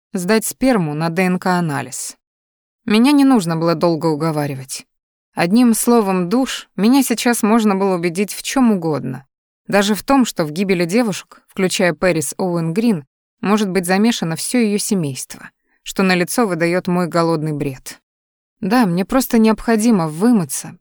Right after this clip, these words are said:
поесть и... Неужели мне необходимо поспать? Прямо посреди дня? А как же моя бессонница?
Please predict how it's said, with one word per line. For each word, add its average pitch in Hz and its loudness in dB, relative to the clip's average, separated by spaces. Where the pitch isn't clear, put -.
поесть 185 -2
и... 156 -12
Неужели 170 -2
мне 220 6
необходимо 202 0
поспать? - -10
Прямо 202 2
посреди 170 -4
дня? 185 -4
А - -16
как 180 -4
же 185 -2
моя 175 0
бессонница? 170 -6